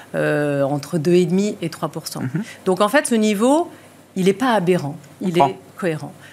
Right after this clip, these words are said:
Speaker 2: Il y a un
Speaker 1: Deuxième
Speaker 2: rationnel derrière ce taux réel à deux pour cent
Speaker 1: Il y a un
Speaker 2: plus aux
Speaker 1: rationnel.
Speaker 2: États-Unis.
Speaker 1: Et
Speaker 2: Oui.
Speaker 1: on en a besoin, hein, pour financer, en fait, ces politiques budgétaires. Il faut retrouver, euh,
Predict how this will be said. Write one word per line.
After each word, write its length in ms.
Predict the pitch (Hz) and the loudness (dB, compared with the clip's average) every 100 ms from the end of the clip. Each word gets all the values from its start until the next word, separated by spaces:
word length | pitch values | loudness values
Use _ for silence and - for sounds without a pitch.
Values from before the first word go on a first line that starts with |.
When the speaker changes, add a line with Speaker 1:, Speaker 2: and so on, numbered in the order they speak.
| - | -4
Speaker 2:
Il 60 | 135 | 0
y 20 | |
a 60 | 135 | 2
un 20 | |
Speaker 1:
Deuxième 380 | 120 170 202 233 | 4 2 4 4
Speaker 2:
rationnel 280 | 214 190 151 | 4 4 2
derrière 300 | 131 135 131 | 2 2 0
ce 140 | 151 | 0
taux 240 | 131 165 | 4 4
réel 380 | 135 135 160 170 | 4 4 4 4
à 120 | 120 | 2
deux 180 | 113 143 | 2 2
pour 220 | 135 139 | 2 0
cent 160 | - 156 | 4 4
Speaker 1:
Il 40 | |
y 20 | 160 | 4
a 60 | |
un 20 | 185 | 4
Speaker 2:
plus 300 | 190 185 156 | 4 4 2
aux 40 | |
Speaker 1:
rationnel. 300 | 135 139 196 | 2 4 4
Speaker 2:
États-Unis. 360 | 262 156 127 104 | 4 4 4 4
Speaker 1:
Et 80 | 196 | 2
Speaker 2:
Oui. 60 | 202 | 4
Speaker 1:
on 60 | |
en 100 | 208 | 4
a 80 | 208 | 2
besoin, 460 | 202 269 240 165 190 | 2 2 2 2 2
hein, 60 | |
pour 220 | 196 180 - | 0 -6 -4
financer, 580 | 208 185 185 - 214 | 0 2 2 2 2
en 80 | 170 | 2
fait, 180 | 160 170 | -2 -4
ces 80 | 160 | -2
politiques 360 | 165 160 175 | -2 -4 -4
budgétaires. 420 | 156 156 156 247 202 | -4 -4 2 2 2
Il 140 | 165 | -2
faut 240 | - 262 | 0 4
retrouver, 580 | 233 190 - 170 202 233 | 4 0 -2 0 2 4
euh, 100 | 175 | 2